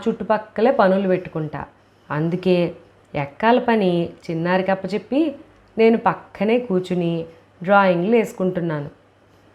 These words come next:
"మ్యాప్ ఎలా ఉంది నాన్న?" అంటే తల తిప్పకుండానే చాలా బాగుందని చెప్పారు. మరి నేనే అలాంటి పని చేస్తే తనకెలా ఉంటుంది? అమ్మయ్య, ఇన్నాళ్ళకి నా కోరిక తీరింది.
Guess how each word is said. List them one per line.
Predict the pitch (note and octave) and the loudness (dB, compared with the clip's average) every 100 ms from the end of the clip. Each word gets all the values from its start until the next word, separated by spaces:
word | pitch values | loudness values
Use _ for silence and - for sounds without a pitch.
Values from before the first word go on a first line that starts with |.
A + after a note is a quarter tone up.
| _ _ E3+ | _ _ -2
"మ్యాప్ | D#3+ F#3 - | 0 4 4
ఎలా | F#3+ G3 | 4 4
ఉంది | A3 A3+ | 2 2
నాన్న?" | A#3 A#3 A#3 A3+ A#3 - _ _ _ | 2 2 2 0 -4 -12 _ _ _
అంటే | F3 E3+ F3 E3+ E3 - - _ - | -6 -2 0 0 -2 -10 -20 _ -4
తల | D#3+ E3+ | 0 2
తిప్పకుండానే | F#3 G3+ F#3 F#3+ F#3 F3 E3+ E3 D#3+ - - _ - | 0 0 0 0 2 0 0 -2 -4 -8 -20 _ -8
చాలా | E3+ D#3 E3 F#3 | -2 0 2 4
బాగుందని | A3 G3 F#3 E3+ E3 E3 | 4 4 4 2 -2 -2
చెప్పారు. | F#3+ G3 - D#3+ D3+ - _ _ _ _ _ - | -2 -4 -6 -8 -8 -14 _ _ _ _ _ -2
మరి | A#3+ B3+ | 0 2
నేనే | G#3+ E3 E3+ G#3 G3+ G3 F#3+ - | 2 2 2 2 2 0 -2 -6
అలాంటి | D#3+ D#3 F#3 A#3 C4+ | -6 0 2 2 0
పని | A3 G#3 | 0 0
చేస్తే | G#3+ F#3+ - F3+ E3+ | 0 0 -2 -2 0
తనకెలా | E3+ F#3 F#3+ G3+ G#3 G3+ | 0 0 0 0 0 0
ఉంటుంది? | G3 G3 F#3+ F#3+ F#3 F#3+ _ _ _ _ _ _ _ _ _ _ - | -2 -2 -2 -2 -4 -10 _ _ _ _ _ _ _ _ _ _ -8
అమ్మయ్య, | D3 D3 C#3+ C#3 D#3 D#3 - _ _ - | -2 0 0 0 -2 -2 -10 _ _ -4
ఇన్నాళ్ళకి | F3 E3+ D3 D3+ F3 | 0 2 2 2 0
నా | G3 D#3+ | 0 0
కోరిక | D#3 D3+ E3+ - | 0 0 0 -4
తీరింది. | D#3+ D3+ D3+ C#3 | -4 -2 -2 -4